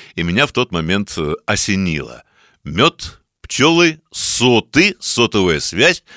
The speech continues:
значит, в ящике мобильный телефон, и я угадал. Так вот, тема беседы сегодня — это история сотовой связи и сотовых мобильных телефонов.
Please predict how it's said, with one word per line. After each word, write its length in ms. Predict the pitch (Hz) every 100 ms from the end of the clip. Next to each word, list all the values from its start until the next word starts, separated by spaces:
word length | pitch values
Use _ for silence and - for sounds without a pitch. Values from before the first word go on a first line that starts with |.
| - 87
значит, 400 | 85 113 92 73
в 40 |
ящике 460 | 95 143 - 107 85
мобильный 680 | 90 110 101 127 110 92 80
телефон, 540 | 90 104 101 151 139 - - - -
и 100 | 87
я 180 | 92 95
угадал. 460 | 90 87 71 67 - - - -
Так 160 | 139 117
вот, 200 | 98 - - 82 87
тема 260 | - 85 69
беседы 380 | 69 - 110
сегодня — 420 | 92 95 95 82 80
это 220 | 80 82 -
история 500 | 98 - 98 76 65
сотовой 460 | - 104 - 65 -
связи 420 | 98 131 127 131 - - -
и 120 | 101 -
сотовых 680 | - 107 120 120 110 - _
мобильных 540 | 117 120 78 85 90 -
телефонов. 720 | 76 69 - 57 52 -